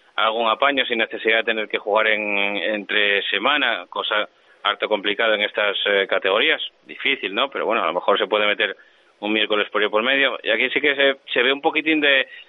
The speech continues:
de luz, no lo sé cómo, cómo puedes verlo, pero bueno, eh, para quizá acabar la competición, otro tema, otro tema aparte sería lo de los playoffs, y aquí sí que me decía, eh, en honor a la verdad, pues,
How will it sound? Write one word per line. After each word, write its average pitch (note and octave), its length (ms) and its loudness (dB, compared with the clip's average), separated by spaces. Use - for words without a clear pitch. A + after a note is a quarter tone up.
de B2+ 140 2
luz, C3+ 240 2
no B2+ 120 0
lo C#3 120 2
sé D3+ 140 0
cómo, C3 800 4
cómo B2+ 240 0
puedes C3 280 2
verlo, A#2+ 300 0
pero G#2 180 2
bueno, C3 340 2
eh, G2 300 2
para G#2 680 2
quizá A2+ 260 -4
acabar C3+ 240 2
la C3+ 80 2
competición, C3 520 0
otro C3 300 0
tema, E3 360 2
otro B2+ 320 -2
tema B2 240 2
aparte C3+ 400 0
sería B2 340 2
lo B2+ 160 2
de A2 440 4
los G2+ 180 0
playoffs, G2+ 380 0
y G#2+ 80 0
aquí D#3 340 -2
sí E3 120 0
que D#3 140 0
me C#3 140 2
decía, B2 500 0
eh, F#2+ 340 4
en G2+ 160 0
honor B2 240 0
a B2+ 60 4
la A2 120 2
verdad, G#2+ 420 0
pues, F2+ 180 0